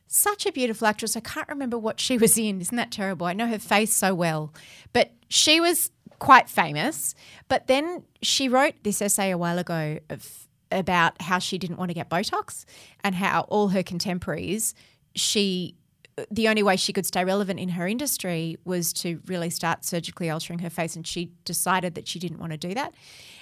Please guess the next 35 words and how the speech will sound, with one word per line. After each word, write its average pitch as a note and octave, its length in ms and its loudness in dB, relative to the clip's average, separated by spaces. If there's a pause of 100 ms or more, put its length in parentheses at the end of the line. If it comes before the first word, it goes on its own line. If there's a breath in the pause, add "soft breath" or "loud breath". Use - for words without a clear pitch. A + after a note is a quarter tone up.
Anyway, E4 280 2
so C4+ 200 0
she C#4 320 -4 (280)
decided C#4 580 0
to B3 120 -4
start F#3+ 540 0 (360)
writing, F3 640 0 (420 soft breath)
and F#3+ 540 0 (240)
her B3 460 2 (120)
husband G#3+ 480 -2
is F3 160 -2
the F3+ 80 -4
executive F3 480 -6
producer E3+ 360 -6
of E3 60 -8
Game D3+ 220 -6
of D3 80 -8
Thrones. D4 680 -2 (400 loud breath)
So F#3+ 680 2 (120)
she's G3+ 260 -4
kind F#3+ 240 -2
of, E3+ 100 -6
and F#3+ 100 -4
she's F#3+ 180 -6
famous, A3 480 2 (200)
she's G3 280 -4 (140)
friends A3 260 2
with G3+ 120 -2
all F3+ 80 2
these E3+ 180 -2
famous F#3+ 340 0
people E3+ 340 -6
because G3+ 300 -8
she's - 300 -14
an C#3+ 140 -12